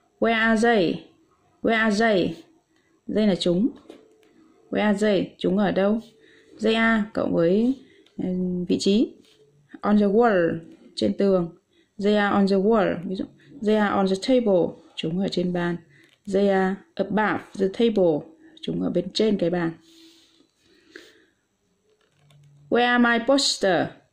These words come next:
Từ they là chúng, ta có thể thay bằng tên của đồ vật, số nhiều. Where are my posters? Những cái tấm áp phích của con ở đâu? Của tớ ở đâu?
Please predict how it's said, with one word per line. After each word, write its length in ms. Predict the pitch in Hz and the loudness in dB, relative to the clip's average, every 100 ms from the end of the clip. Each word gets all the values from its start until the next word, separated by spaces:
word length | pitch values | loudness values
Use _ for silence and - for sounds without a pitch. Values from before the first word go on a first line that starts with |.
| _ _ - - | _ _ -20 -4
Từ 100 | 190 180 | -2 0
they 180 | 220 214 | 2 2
là 80 | 180 | 2
chúng, 320 | 170 185 226 | 0 0 0
ta 120 | 214 | -2
có 80 | 214 | -2
thể 120 | 196 - | -2 -2
thay 160 | 196 | -2
bằng 140 | 185 165 | -2 -2
tên 200 | 202 214 | 0 2
của 140 | 202 143 - - _ | 2 0 -6 -10 _
đồ 160 | - 185 | -2 0
vật, 240 | 180 175 - _ - - | 0 -2 -8 _ -20 -14
số 220 | - 165 | -4 -2
nhiều. 340 | 170 202 175 170 _ _ _ _ _ - _ | 0 0 0 -4 _ _ _ _ _ -20 _
Where 180 | 208 226 | -4 -2
are 180 | 226 220 | 2 2
my 220 | 214 214 | 2 0
posters? 680 | 269 269 - 202 175 165 - - _ _ _ _ - | 0 0 -2 0 0 -2 -8 -18 _ _ _ _ -6
Những 160 | 165 | -4
cái 100 | 185 185 | -2 -4
tấm 120 | - | -4
áp 120 | 214 | -4
phích 180 | 226 247 | -4 -4
của 120 | - | -4
con 220 | 165 180 180 | -4 -2 -2
ở 100 | 170 | 0
đâu? 180 | 190 208 - _ _ _ _ | -2 -2 -10 _ _ _ _
Của 140 | 160 | -8
tớ 260 | 160 165 208 | -2 -2 0
ở 100 | 170 | -2
đâu? 300 | 175 202 | 0 -2